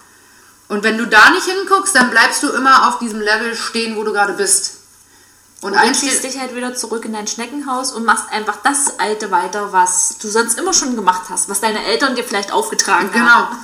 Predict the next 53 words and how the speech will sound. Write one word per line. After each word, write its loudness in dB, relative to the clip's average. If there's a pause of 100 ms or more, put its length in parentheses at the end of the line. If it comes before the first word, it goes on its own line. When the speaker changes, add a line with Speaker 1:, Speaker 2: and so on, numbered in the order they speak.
(120)
Speaker 2:
<laughs> -2
Speaker 1:
Und 4 (360)
das 0
kann 2 (220)
jeder 4
für 0
sich -4
entscheiden. 2
Ich 0
wusste -2
immer, 2 (200)
dass 0
ich -4
mehr 4
will. -4 (240)
Speaker 2:
Mhm. -16
Speaker 1:
Und -4
Human 2
Design 2
zeigt 0
mir, -4
dass 0
ich -4
genau 4
auf -4
diesem -6
Weg -4
richtig -8
bin -4 (640)
und -2
hat 2
nochmal 2
so -2
viel -4
Klarheit 6
reingebracht. 2 (120)
Ähm, 2 (520)
und -4
ich -4
weiß 4
jetzt, -2
warum 2
ich -2
so -6
bin, -4
wie -4
ich -10
bin. -4 (440)
Speaker 2:
Ja. -12
Speaker 1:
Ich -12
bin -4
einfach -2
wirklich, -2